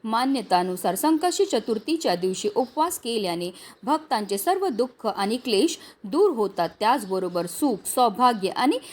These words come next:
संतती प्राप्त होते. पंचांगानुसार यावर्षी सोळा फेब्रुवारी म्हणजेच रविवारी आली आहे संकष्टी चतुर्थी. हा दिवस गणपती बाप्पांच्या उपासनेला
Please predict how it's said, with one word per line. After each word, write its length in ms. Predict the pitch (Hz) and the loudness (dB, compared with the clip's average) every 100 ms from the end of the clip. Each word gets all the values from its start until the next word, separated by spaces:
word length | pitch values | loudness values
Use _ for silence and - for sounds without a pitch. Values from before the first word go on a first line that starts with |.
| - - | -18 -2
संतती 580 | 330 415 - 311 - 311 | 0 2 0 -2 -2 -4
प्राप्त 460 | 415 202 226 - 240 | 0 2 2 0 -4
होते. 600 | 196 180 - 165 - _ _ - | -2 -6 -6 -8 -8 _ _ 0
पंचांगानुसार 1000 | 262 277 277 233 196 185 190 202 190 175 | 0 4 2 2 2 0 -2 -2 0 0
यावर्षी 580 | 185 220 202 175 175 196 185 - - - | 4 4 4 2 0 -6 -8 -12 -18 -4
सोळा 280 | 320 359 311 311 | 0 4 4 2
फेब्रुवारी 480 | 196 202 196 175 | 2 4 4 4
म्हणजेच 440 | 180 240 214 175 - - - | 2 2 2 0 -4 -16 -6
रविवारी 460 | 220 302 349 320 311 | 0 2 4 2 2
आली 340 | - 226 254 233 | 0 -2 0 -2
आहे 220 | 185 294 | -2 -2
संकष्टी 640 | - 214 202 190 - 294 415 - _ | 0 -2 0 -2 0 0 0 -8 _
चतुर्थी. 640 | 320 339 262 190 - 151 - - - _ - | -2 0 0 0 -2 -6 -8 -16 -20 _ 0
हा 160 | 294 508 | 2 4
दिवस 280 | 466 466 302 | 2 2 2
गणपती 340 | 302 392 403 | 0 2 2
बाप्पांच्या 500 | 370 - 214 208 220 220 | 2 2 -2 -2 0 0
उपासनेला 680 | 269 311 311 269 202 175 | 2 2 2 0 0 0